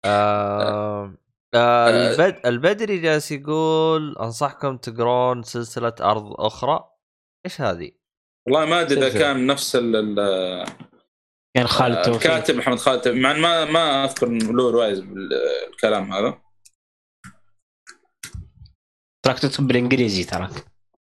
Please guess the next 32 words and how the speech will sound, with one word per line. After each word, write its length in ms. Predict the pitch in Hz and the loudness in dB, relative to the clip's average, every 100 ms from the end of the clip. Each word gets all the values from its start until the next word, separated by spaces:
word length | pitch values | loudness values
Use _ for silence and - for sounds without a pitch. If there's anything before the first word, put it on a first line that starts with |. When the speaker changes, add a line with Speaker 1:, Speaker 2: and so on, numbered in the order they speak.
| - | -10
Speaker 1:
إيه، 220 | 113 98 | -6 -6
ما 140 | 90 87 | -6 -10
عليك. 220 | 82 71 71 69 _ _ _ _ - - | -12 -14 -20 _ _ _ _ _ -4 0
Speaker 2:
فزعت 380 | 123 139 120 | 2 0 0
أنا، 260 | 107 104 117 | -2 0 0
قاعد، 140 | 123 | 0
قاعد 160 | 127 143 | 2 2
أكتب 240 | 165 - | 0 -2
كذا، 160 | 175 170 | 0 0
يقول 160 | 135 131 | 2 2
لي: 80 | |
"قاعد 160 | 120 120 | 2 0
تكتب 240 | - - | -4 -2
إنجليزي." 320 | 123 127 107 107 | 0 2 2 0
طالع 300 | 160 165 147 | 0 2 0
أكتب 280 | - 139 | 0 0
عربي، 220 | 147 143 107 | 2 2 -2
أنا 140 | 104 | -4
قاعد 160 | 101 101 | -4 -2
مو 140 | 147 | -2
أكتب 180 | 139 131 | 0 0
إنجليزي. 560 | 131 131 131 - - | 2 2 0 -2 -2
<laughs> 0 | - - - - - - - - - - 262 302 294 269 262 - - _ - | -2 -2 0 -4 -2 -2 -2 -2 -6 -4 0 2 2 -2 -6 -14 -20 _ -6
Speaker 4:
أسطورة 580 | - - 139 127 117 - | -6 0 2 2 2 0
أرض 200 | 117 110 | 0 2
أخرى. 180 | 110 214 | 2 2
Speaker 1:
إلا 260 | 196 147 | 4 2
ها، 340 | 143 165 160 - | 4 2 0 -6
أ-، 800 | - 110 110 113 107 127 131 92 | -4 -4 -6 -8 0 2 2 0
أحمد 360 | 123 - 131 - | -4 -4 -10 -8
خالد 260 | - 131 123 | -4 -2 -4
توفيق. 500 | - 123 123 104 | -8 -10 -8 -12